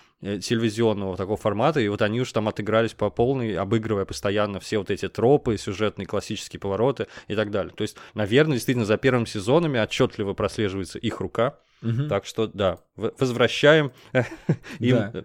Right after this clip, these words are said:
Speaker 1: отдаём им должное.
Speaker 2: А Хармона я хотел назвать потом, я хотел его назвать, ну ладно, давай сейчас об этом поговорим. Э,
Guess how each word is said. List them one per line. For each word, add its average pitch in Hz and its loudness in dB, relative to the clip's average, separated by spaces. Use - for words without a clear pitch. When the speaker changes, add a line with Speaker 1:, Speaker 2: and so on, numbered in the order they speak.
Speaker 1:
отдаём 120 6
им 123 0
должное. 101 0
Speaker 2:
А - -8
Хармона 202 0
я 160 2
хотел 160 -2
назвать 160 2
потом, 190 2
я 131 2
хотел 147 -2
его 135 0
назвать, 127 -2
ну 135 -2
ладно, 170 2
давай 127 2
сейчас - -2
об 101 -2
этом 110 -2
поговорим. 165 2
Э, 120 -2